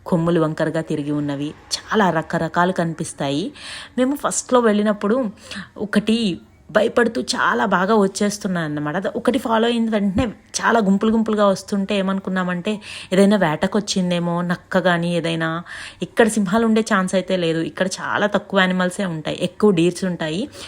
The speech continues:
ఒకటి రెండు ఎక్కడైనా ముళ్ళ పందులు కనిపిస్తాయేమో, ఫాక్స్ ఒకటి ఉండాలి, అది ఉందో లేదో తెలియదు మనకైతే. మేము అట్లానే అనుకున్నాం. అవన్నీ చూసారా అట్లా ఆర్డర్లో వెళ్ళిపోతున్నాయి, పరుగు పరుగున వస్తుంది ఏంటా అని చూస్తే తీరా ఫుడ్ పెట్టడానికి టైం అయింది.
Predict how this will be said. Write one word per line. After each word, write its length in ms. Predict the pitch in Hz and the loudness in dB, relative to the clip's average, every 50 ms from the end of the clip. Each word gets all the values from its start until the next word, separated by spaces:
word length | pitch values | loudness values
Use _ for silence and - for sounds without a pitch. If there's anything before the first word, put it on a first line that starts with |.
| - - - | -8 -4 -4
ఒకటి 280 | 175 - 196 190 190 180 | -2 0 0 0 0 0
రెండు 280 | 180 175 175 175 180 | 0 0 0 0 0
ఎక్కడైనా 440 | 180 175 175 - 175 170 170 175 180 | 0 0 0 0 -2 -2 -2 -2 -2
ముళ్ళ 220 | 180 170 165 160 | -2 -2 -2 -2
పందులు 300 | 160 - 170 170 170 170 | -2 -2 -2 -4 -4 -4
కనిపిస్తాయేమో, 840 | 165 - 156 156 147 - 156 - - 160 147 147 147 147 151 190 269 - - - - - - - - | -4 -6 -8 -8 -8 -10 -10 -8 -8 -6 -6 -6 -6 -6 -6 -8 -10 -10 -14 -18 -18 -18 -18 -4 0
ఫాక్స్ 340 | - 180 156 170 - - 214 | 2 2 2 2 0 -2 -4
ఒకటి 220 | 208 190 - 170 | -2 -2 -2 -4
ఉండాలి, 460 | 160 156 156 156 147 139 165 220 294 - - - - - - | -4 -2 -2 -2 -2 -4 -6 -8 -8 -12 -16 -20 -10 -6 -4
అది 160 | 170 160 156 | -2 0 0
ఉందో 280 | 151 151 151 156 170 175 | 0 0 0 2 2 2
లేదో 240 | 175 180 170 165 | 4 2 2 0
తెలియదు 320 | 180 180 180 156 147 175 160 | 0 -2 -2 -2 -2 0 2
మనకైతే. 520 | 143 170 151 147 - 143 139 - 196 240 | 2 2 2 2 -2 -4 -4 -4 -4 -2
మేము 240 | 277 254 254 247 233 | 0 0 0 0 -2
అట్లానే 340 | 196 - - 233 233 233 254 | -2 -2 0 2 2 2 4
అనుకున్నాం. 500 | 240 208 196 - - 165 156 147 143 143 - - - - - - - - | 2 2 2 0 -2 -4 -4 -4 -6 -8 -10 -16 -18 -18 -18 -12 -4 0
అవన్నీ 280 | 165 170 170 175 208 208 208 | 0 2 2 2 0 0 -2
చూసారా 260 | 190 - 196 185 175 | -2 -2 -2 -2 -2
అట్లా 240 | 170 - - 175 170 | -2 -2 0 2 4
ఆర్డర్లో 480 | 175 170 160 151 160 165 170 175 185 | 4 4 4 4 2 2 2 2 2
వెళ్ళిపోతున్నాయి, 640 | 175 170 165 160 - 180 165 - 160 156 160 175 180 - | 2 2 0 -2 -2 -4 -6 -6 -6 -6 -6 -6 -4 -2
పరుగు 180 | 185 175 160 175 | -2 -2 -2 -2
పరుగున 360 | - 175 165 170 180 190 196 | -2 -2 -2 0 0 0 0
వస్తుంది 420 | 180 - - - 190 180 175 165 | -2 -4 -4 -4 -4 -2 -2 -2
ఏంటా 260 | 160 160 160 151 170 165 | -4 -4 -4 -4 -2 -2
అని 220 | 165 160 160 156 | -2 -2 -4 -6
చూస్తే 640 | 151 - - - 160 151 - - - 254 277 233 - - - - - - - - _ _ - | -10 -10 -10 -10 -10 -8 -8 -6 -4 -2 -2 -4 -6 -12 -18 -20 -20 -20 -20 -20 _ _ -2
తీరా 500 | 196 180 180 190 196 170 160 160 180 220 - - - - - - - - _ _ - - - - | 0 2 2 4 4 2 2 0 -2 -6 -12 -16 -18 -16 -14 -14 -16 -16 _ _ -20 -20 -20 -20
ఫుడ్ 340 | - - - 254 220 220 - | -4 0 0 0 2 4 2
పెట్టడానికి 460 | 254 233 233 214 202 196 196 196 - | 2 4 4 4 4 4 4 2 0
టైం 300 | 226 214 208 185 185 185 | 2 4 4 4 4 2
అయింది. 360 | 180 165 156 151 143 139 143 | 0 0 -2 -2 -4 -6 -8